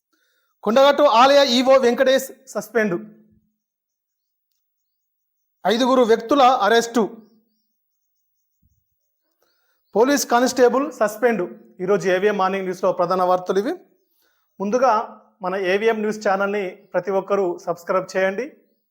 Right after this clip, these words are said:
అదేవిధంగా బెల్ బటన్ నొక్కండి. ఈ వీడియోను ప్రతి ఒక్కరు పూర్తిగా చూసి, లైక్ చేసి, షేర్ చేయండి. అదేవిధంగా మీ అమూల్యమైన సలహాలు, సూచ-, సూచనలు మాకు ఎప్పటికప్పుడు కామెంట్ రూపంలో అందించండి. మనం ముందుగా చూసినట్టయితే,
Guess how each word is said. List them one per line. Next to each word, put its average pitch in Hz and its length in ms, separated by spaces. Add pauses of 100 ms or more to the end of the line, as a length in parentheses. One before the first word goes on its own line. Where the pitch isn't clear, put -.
అదేవిధంగా 196 560
బెల్ 170 220
బటన్ 185 320
నొక్కండి. 202 440 (520)
ఈ 185 100
వీడియోను 202 680 (420)
ప్రతి 185 180
ఒక్కరు 202 240
పూర్తిగా 190 440 (100)
చూసి, 175 520
లైక్ 170 360
చేసి, 185 360 (160)
షేర్ 180 180 (120)
చేయండి. 175 440 (380)
అదేవిధంగా 180 500
మీ 160 420
అమూల్యమైన 185 600
సలహాలు, 175 460
సూచ-, 175 360
సూచనలు 175 640 (420)
మాకు 165 200
ఎప్పటికప్పుడు 170 760 (280)
కామెంట్ 180 300
రూపంలో 170 460
అందించండి. 180 560 (720)
మనం 190 200
ముందుగా 208 260 (100)
చూసినట్టయితే, 208 720